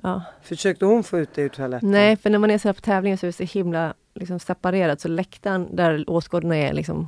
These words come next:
Speaker 1: de får inte komma ner där vi aktiva är. Så jag träffar inte henne så. Men jag vet att jag hade ju, ja, det var, hon, hon var nog så här mer...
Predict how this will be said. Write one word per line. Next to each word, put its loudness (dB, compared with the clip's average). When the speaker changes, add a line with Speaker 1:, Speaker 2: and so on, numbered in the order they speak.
Speaker 1:
de 0
får -2
inte -4
komma 0
ner 2
där -4
vi -2
aktiva -2
är. -4
Så -4
jag 0
träffar -4
inte -4
henne -6
så. -2
Men 2
jag 6
vet 6
att -2
jag -2
hade 0
ju, 4
ja, -4
det 2
var, 4
hon, 2
hon 0
var 6
nog 0
så -4
här 0
mer... -4